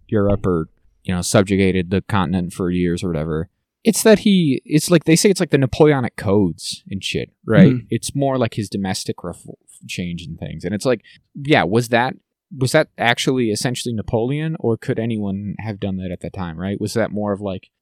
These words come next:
Speaker 1: the, you know
Speaker 2: We'll just put his name on it 'cause he, he's
Speaker 1: Yeah,
Speaker 2: ruling it.
Speaker 1: like, the culmination of the, uh, revolutionary ideas and stuff, right? Like, is that, and that wasn't single-handed Napoleon. He wasn't even a big fig-, figure in the revolution. He just kinda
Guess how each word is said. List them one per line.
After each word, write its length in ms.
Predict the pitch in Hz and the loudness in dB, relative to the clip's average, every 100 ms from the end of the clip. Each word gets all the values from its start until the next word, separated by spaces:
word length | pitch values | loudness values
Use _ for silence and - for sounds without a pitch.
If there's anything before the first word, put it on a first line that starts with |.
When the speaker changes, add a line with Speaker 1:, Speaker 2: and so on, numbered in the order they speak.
| _ - | _ -10
Speaker 1:
the, 380 | 92 90 90 - | -8 -6 -8 -8
you 100 | 107 | -8
know 200 | 87 95 - _ _ - | -6 -6 -10 _ _ -10
Speaker 2:
We'll 100 | 135 | -6
just 120 | 135 | -2
put 100 | 151 | 0
his 120 | 131 | 0
name 220 | 127 123 120 | 0 0 0
on 100 | 113 | -2
it 60 | |
'cause 120 | - 110 | -6 -4
he, 240 | 113 110 - | -4 -4 -2
he's 140 | 120 | 2
Speaker 1:
Yeah, 180 | 185 113 | 4 4
Speaker 2:
ruling 160 | 110 101 | 2 -2
it. 120 | 90 - | -2 0
Speaker 1:
like, 160 | 131 | 2
the 80 | 123 | 2
culmination 640 | - 147 135 123 - 120 | 6 6 6 2 2 0
of 280 | 78 101 98 | 2 0 0
the, 240 | 104 92 87 _ _ _ 117 | 2 2 2 _ _ _ -2
uh, 320 | 107 87 95 | -2 -2 2
revolutionary 640 | 117 110 110 - 110 104 | 4 6 4 2 0 0
ideas 420 | 90 90 95 90 | 0 0 0 0
and 140 | 85 90 | -4 -6
stuff, 360 | - 55 - | -8 -8 -6
right? 220 | 87 95 90 | -2 -2 -2
Like, 160 | 95 | -2
is 120 | 107 | 0
that, 180 | 123 123 | 0 0
and 140 | 156 170 | 0 2
that 140 | 196 | 4
wasn't 260 | 113 101 87 | 2 -2 -4
single-handed 380 | 104 98 101 95 | -2 0 0 -2
Napoleon. 500 | - 107 110 123 131 | 0 0 2 0 4
He 120 | 160 | 4
wasn't 260 | 156 147 | 6 2
even 180 | 139 135 | 0 0
a 80 | 123 | 0
big 240 | 117 113 - | 0 0 0
fig-, 300 | 135 131 - | 0 0 0
figure 300 | - 131 107 | 0 2 2
in 400 | - 107 101 101 - - - - - - - | 2 0 0 -4 -8 -18 -16 -14 -14 -12 2
the 80 | 120 | 6
revolution. 680 | 95 90 95 123 - 90 117 | 8 6 4 4 2 0 2
He 120 | 107 | 2
just 160 | 107 | 0
kinda 360 | - 101 92 | 0 2 0